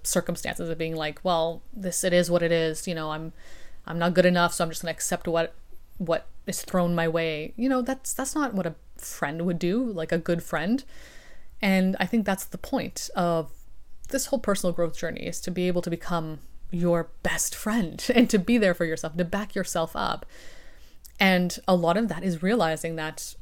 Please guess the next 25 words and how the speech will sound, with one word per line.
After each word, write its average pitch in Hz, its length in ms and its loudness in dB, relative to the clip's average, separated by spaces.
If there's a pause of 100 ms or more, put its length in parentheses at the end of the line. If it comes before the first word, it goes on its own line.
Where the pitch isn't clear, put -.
(260)
you 185 280 0
are 254 80 4
choosing 196 400 0
struggle. - 480 -2 (240)
You're 214 160 4
choosing 214 400 2
struggle - 480 -8
because 190 500 2
you 202 200 2
feel 233 260 2
like 190 140 2
that's 180 160 -4
the 190 60 -4
only 180 140 0
way 180 80 2
to 170 80 -4
prove 175 240 -2
that 165 100 -2
you're 160 120 -4
worthy. 156 440 -6 (680)
But 185 100 4
as 185 120 8
I've 180 100 6
said 208 160 4
before 165 480 2